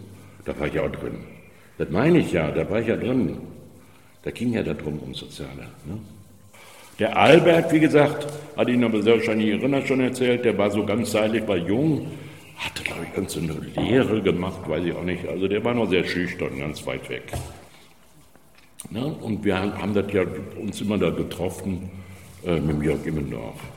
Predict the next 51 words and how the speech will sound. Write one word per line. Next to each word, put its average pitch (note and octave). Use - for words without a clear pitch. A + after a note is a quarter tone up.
Und F2+
mit F2
dem D#2+
Jörg D#2
konnte C2
ich -
nicht. -
Also D#2
die E2+
Rinner F2
ja C2
ich -
nicht, -
konnte -
mit -
dem G#2
gar -
nicht. -
Kann D3
ich A#2+
nicht B2+
erklären, F2
das C#2
war D#2
mir D#2
nur D#2
zu C#2+
selbstgewiss. -
Dann, F#2
weil F#2
der F#2+
Jörg A#2+
hat A2
ja, G2+
ist -
ja -
auf -
jedes A#2
Mädel A2+
angesprungen, G2
was E2+
es -
gab, C#2+
so C#2+
wenn D2
ich C#2+
das D#2
noch D2+
in C#2
Erinnerung C2+
hab. -